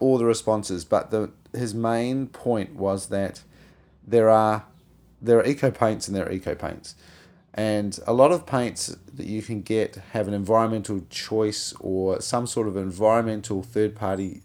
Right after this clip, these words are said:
verification to say, um, that the co-, e-, either the company is a good company or the product is a relatively good product. And I,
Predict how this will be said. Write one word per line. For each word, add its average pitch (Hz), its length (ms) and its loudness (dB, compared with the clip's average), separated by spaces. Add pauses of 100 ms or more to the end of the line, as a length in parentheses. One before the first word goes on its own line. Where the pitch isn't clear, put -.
verification 95 880 0
to 82 140 -12
say, 92 500 -2 (880)
um, 95 460 -2
that 101 220 -2
the 95 80 -6
co-, - 280 -8
e-, 123 220 -2 (200)
either 135 280 4
the 98 140 -4
company 139 640 -2
is 107 460 -4 (180)
a - 60 -6
good 120 220 -2
company 139 420 -4 (460)
or 107 160 0
the 104 80 -6
product - 540 0 (100)
is 98 460 -2 (100)
a 92 140 -4
relatively 95 520 0 (100)
good 92 260 -4
product. - 560 -4 (480)
And 92 140 -6
I, 98 160 -2